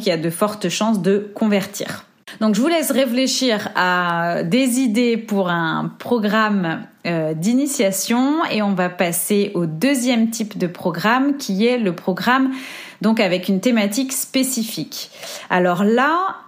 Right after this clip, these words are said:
euh, la différence avec le premier programme, c'est qu'on va vraiment plonger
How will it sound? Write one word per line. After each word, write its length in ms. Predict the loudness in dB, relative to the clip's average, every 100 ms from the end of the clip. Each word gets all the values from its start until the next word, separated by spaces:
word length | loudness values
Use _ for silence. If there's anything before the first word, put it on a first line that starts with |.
| -2
euh, 260 | 2 2 2
la 200 | 2 0
différence 600 | 0 0 0 2 2 0
avec 300 | 0 -2 -2
le 80 | -4
premier 320 | 0 0 0
programme, 480 | 0 -2 2 2 2
c'est 240 | 0 -2
qu'on 180 | 0 0
va 160 | 0 0
vraiment 760 | -2 0 2 2 2 0 -4 -12 _
plonger 1160 | -2 2 2 2 2 0 0 2 2 0 -2